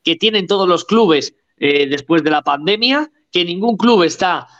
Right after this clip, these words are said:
eh, recuperado y encima con los descensos de Alavés, de Levante, de Granada,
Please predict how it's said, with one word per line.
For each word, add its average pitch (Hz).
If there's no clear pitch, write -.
eh, 151
recuperado 214
y 262
encima 190
con 165
los 160
descensos 202
de 233
Alavés, 160
de 139
Levante, 147
de 139
Granada, 143